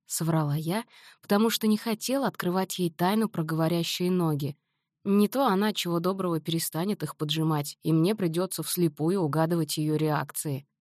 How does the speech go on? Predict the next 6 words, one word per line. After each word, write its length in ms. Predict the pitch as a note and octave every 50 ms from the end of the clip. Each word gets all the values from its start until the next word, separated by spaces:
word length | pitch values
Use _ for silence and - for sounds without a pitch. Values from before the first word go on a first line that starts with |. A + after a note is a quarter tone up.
| _ _ _ _ _ _ _ _ _ _ _ _ _ _ _
«Какое 380 | - D#4 D#4+ - - D4 A3+ F#3+
у 20 |
меня 260 | F#3+ F#3+ F#3+ F#3+ F#3 F3+
выражение 600 | F3 F#3+ F#3+ F#3+ F3 F3+ F3+ E3+ F3 F3+ F3+ F3
лица?» 420 | F3 F3+ - - - F3+ F3+ G#3+ - _ _ _ _ _ _ _ _ _ _ _ _ _ _ -
«Недовольное». 920 | D3+ D#3+ E3 E3 F3+ G3 G#3 G3+ G#3 G3 F3 D#3+ D#3 D3 D3 D3 C#3